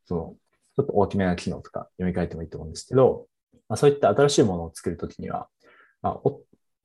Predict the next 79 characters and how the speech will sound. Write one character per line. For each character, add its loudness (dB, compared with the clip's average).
ま 4
あ、 -4
膨 6
大 6
な 2
工 2
数 -2
が 0
必 -8
要 -2
に -6
な 0
り -2
ま -2
す -8
よ -8
ね -10
っ -14
て -14
い -12
う -16
こ -20
と -10
で、 -10
で、 2
そ -6
こ 4
で 6
ま 6
あ、 0
エ 0
ム 4
エ 6
ル 4
も 4
導 4
入 0
し -8
ま -2
す -14
っ -20
て -8
い -6
う -10
ふ -10
う -8
に -8
な -6
る -8
と、 -6
ま -10
あ、 -10
さ 2
ら 4
に -2
そ -6
の -8
考 0
え 2
る -4
こ -8
と -8
が -10
増 -2
え 2
て -4
し -12
ま -8
う -14
の -2
で、 2
ま -6
あ、 -6
機 -14
械 4
学 2
習 -8
を、 6
え -8